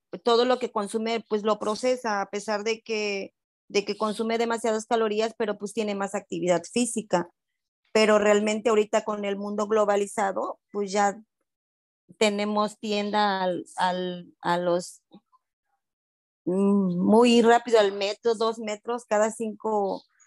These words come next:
cuadras ya tenemos una tienda, entonces no caminamos, utilizamos el coche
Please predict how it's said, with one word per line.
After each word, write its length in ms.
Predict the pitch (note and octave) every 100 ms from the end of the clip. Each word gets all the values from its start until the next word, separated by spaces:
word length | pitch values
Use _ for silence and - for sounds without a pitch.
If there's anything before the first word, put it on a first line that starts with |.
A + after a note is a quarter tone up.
| _
cuadras 500 | - G#3+ A3 G#3+ A#3 A3
ya 140 | G#3
tenemos 520 | G#3+ G#3 G3+ G#3 G#3
una 220 | A3 G3+
tienda, 280 | G3 G#3 G#3+
entonces 440 | G#3+ G#3 G#3 G#3+ A3
no 240 | G#3+ G#3
caminamos, 760 | G#3+ G#3 G3+ G3+ G#3+ B3 C#4 A#3
utilizamos 680 | G3 F#3 F#3 F#3+ F3 F3+
el 180 | E3+ E3+
coche 680 | - A#3 B3 - G#3 G#3+ A3